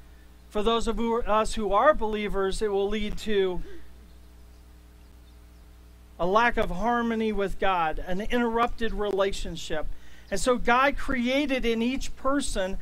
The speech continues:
a conscience that experiences guilt, which is a tool to help move us toward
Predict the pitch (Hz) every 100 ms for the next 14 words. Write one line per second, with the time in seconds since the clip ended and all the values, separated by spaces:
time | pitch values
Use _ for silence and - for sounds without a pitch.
0 | - - - 196 - - 269 294 285 -
1 | 190 208 233 - - - - - - -
2 | - - - - - 208 226 220 - -
3 | 277 285 269 233 214 220 208 220 196 170
4 | 247 233 170 - - - - - - -
5 | - - - - - - - - - -
6 | 196 226 208 202 - 277 285 247 214 226
7 | 240 - - - - 208 220 208 220 254
8 | 214 208 202 - 262 247 220 208 202